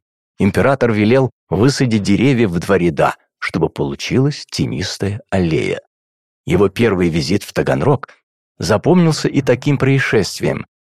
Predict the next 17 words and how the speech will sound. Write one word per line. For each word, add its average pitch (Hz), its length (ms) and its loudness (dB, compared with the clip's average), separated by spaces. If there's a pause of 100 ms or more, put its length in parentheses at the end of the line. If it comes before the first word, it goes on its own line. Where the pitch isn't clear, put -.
Пономарь 147 560 2
греческой 98 640 -2
церкви - 600 -2 (240)
верхом 123 500 2
на 107 80 4
лошади 101 460 0
случайно 160 680 0
сбил 127 300 2
мальчишку, 143 680 0 (220)
Серёжу 107 680 2 (120)
Дракопула. - 800 0 (540)
Император 87 640 0 (160)
распорядился, 101 720 0
чтобы 85 300 0
пострадавшему - 840 -2 (180)
была 208 300 2
выдана 135 500 2